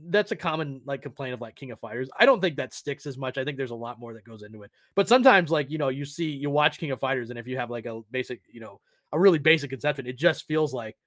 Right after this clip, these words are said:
you know, the characters who seem to be the best are the ones that do something into E X cancel, and they can, they can do the rush in and do a big combo, and who does that better?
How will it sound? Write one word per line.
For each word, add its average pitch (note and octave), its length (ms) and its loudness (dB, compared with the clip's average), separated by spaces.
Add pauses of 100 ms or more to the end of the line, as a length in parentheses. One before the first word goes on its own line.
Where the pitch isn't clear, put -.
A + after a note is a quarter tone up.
(420)
you D#3 80 -8
know, D3+ 80 -2
the C3 60 -6
characters G3+ 380 4
who F3+ 100 -2
seem F3 180 -2
to D#3+ 60 -2
be D3 80 -2
the B2+ 60 -4
best C#3 240 -2
are D3 40 -4
the B2+ 100 -4
ones B2 240 -6
that A2 160 -10
do B2 160 -6
something B2 300 -8
into A#2 180 -10
E B2 140 -6
X - 180 -14 (240)
cancel, A2+ 640 -10
and B2 200 -14 (440)
they C#3+ 100 2
can, C3+ 300 -4
they C3+ 120 0
can C3 140 -4
do C3 140 0
the B2+ 80 2
rush B2+ 300 0
in C3 120 -2
and A#2+ 100 -8
do C#3 140 2
a B2 60 2
big A2 180 -6
combo, C#3+ 380 0
and A#2 100 -8
who F3+ 160 2
does D3+ 220 2
that A#2 200 -2
better? A#2+ 380 -4